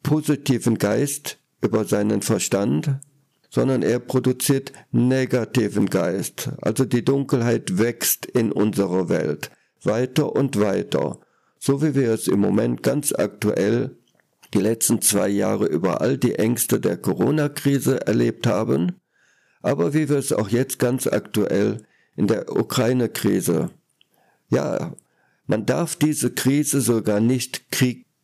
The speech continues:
benennen, sondern es handelt sich um einen Konflikt. Es, wenn Menschen mit so schweren Waffen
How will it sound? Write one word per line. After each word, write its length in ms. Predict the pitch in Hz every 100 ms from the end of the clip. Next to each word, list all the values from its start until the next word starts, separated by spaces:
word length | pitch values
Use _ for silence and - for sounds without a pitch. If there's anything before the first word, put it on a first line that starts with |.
| -
benennen, 640 | 98 92 85 85 92 113 - _ _ _ _ -
sondern 400 | 120 123 113 -
es 340 | 85 113 117
handelt 320 | 131 147 131
sich 260 | 127 117 -
um 280 | 113 113 -
einen 440 | 85 95 101 90
Konflikt. 800 | 107 101 - 156 170 - - - -
Es, 280 | - - - _ _ _ _ _ _ _ _ _ _
wenn 180 | 120 131
Menschen 800 | 151 175 165 131 82 82 98 107 _ -
mit 180 | 113
so 200 | - 156
schweren 520 | 156 - 135 131 127 107
Waffen 600 | 120 - 85 67 69